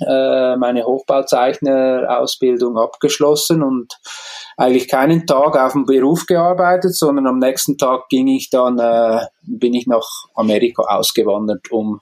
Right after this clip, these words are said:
Mountainbike-Rennen zu fahren für, fürs Team Ritchie. Äh, und da habe ich dann den Tom Ritchie himself schon am zweiten Tag kennengelernt und das hat dann,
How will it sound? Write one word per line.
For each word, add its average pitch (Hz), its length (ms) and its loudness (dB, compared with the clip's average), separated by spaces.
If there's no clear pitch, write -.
Mountainbike-Rennen 101 880 -4
zu - 160 -4
fahren 101 360 -2
für, 101 260 -4
fürs - 240 -2
Team 139 240 2
Ritchie. 151 680 0
Äh, 117 520 2
und 113 260 -4
da 110 160 4
habe 147 160 0
ich 143 100 -4
dann 143 220 0
den 123 360 -2
Tom 123 460 -2
Ritchie 120 360 0
himself 123 580 0
schon - 400 -4
am 117 240 -4
zweiten 113 460 -2
Tag 110 280 -2
kennengelernt 123 720 -2
und 113 180 -6
das 110 160 -4
hat 107 220 -2
dann, 107 200 -2